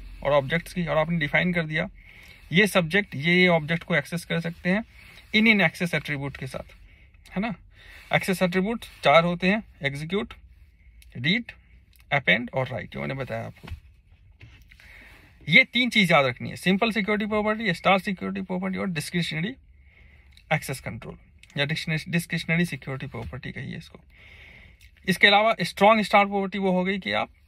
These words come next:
अपने लेवल पे कुछ भी कर सकते हैं, to and fro, रीड भी कर सकते हैं, राइट भी कर सकते हैं। एक और चीज बहुत ही इंपॉर्टेंट ये याद रखनी है कि जो आपकी डिस्क्रिशनरी, अ, सिक्योरिटी प्रॉपर्टी है, जिसमें आप सब्जेक्ट ऑब्जेक्ट की मैट्रिक्स बनाते हैं, it should not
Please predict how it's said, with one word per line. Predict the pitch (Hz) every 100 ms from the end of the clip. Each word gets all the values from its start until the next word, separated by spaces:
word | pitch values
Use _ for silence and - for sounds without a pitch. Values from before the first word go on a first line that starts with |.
| -
अपने | 165 208
लेवल | 208 185 190
पे | 185
कुछ | 151
भी | 156
कर | 139
सकते | 120 107 -
हैं, | - - _ _ - -
to | 143 139
and | 127
fro, | - 131 -
रीड | 139 165
भी | 180
कर | 180
सकते | 180 -
हैं, | 190
राइट | 127 156
भी | -
कर | -
सकते | - - -
हैं। | - - - - - - - - - - -
एक | 180 220
और | 226
चीज | 233
बहुत | 196 170 180
ही | 214 202
इंपॉर्टेंट | 180 170 170 180 180
ये |
याद | 170 165
रखनी | 160 156
है | 170
कि |
जो | 196 196
आपकी | 180 190
डिस्क्रिशनरी, | 151 - 175 175 180 185 214
अ, | 202 - - _ _ -
सिक्योरिटी | 151 147 143 170 165 165
प्रॉपर्टी | 175 151 143 135 165
है, | 165
जिसमें | 185 - 147
आप | 139
सब्जेक्ट | 143 139 165 165
ऑब्जेक्ट | 151 160 -
की | 147
मैट्रिक्स | 143 131 180 -
बनाते | 120 107 -
हैं, | 220 - - - - - -
it | 175
should | - 208 151 175
not | 214